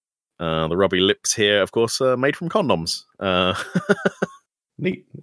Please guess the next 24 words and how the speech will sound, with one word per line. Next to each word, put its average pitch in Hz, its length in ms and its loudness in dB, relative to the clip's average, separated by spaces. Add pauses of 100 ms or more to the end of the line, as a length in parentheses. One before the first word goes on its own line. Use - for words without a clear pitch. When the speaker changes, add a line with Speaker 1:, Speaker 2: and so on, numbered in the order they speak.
(220)
Speaker 1:
Nice 98 320 2
Speaker 2:
Is 131 60 6
that - 40 0
Speaker 1:
and 120 80 2
s- 123 80 4
Speaker 2:
real? 175 120 4
Is 151 140 0
that, - 160 2
is 123 180 -4
that - 180 -4 (420)
Speaker 1:
Real 139 360 0
fact, 156 280 2
nice 131 200 2
and 143 100 0
stretchy. 127 500 2
Uh, 110 280 2
why, 113 180 2
Speaker 2:
Okay. 117 140 0
Speaker 1:
why 123 120 4
wouldn't 127 240 0
you 110 80 2
use 120 200 2
them? 101 120 -4 (1900)
Um, 82 480 2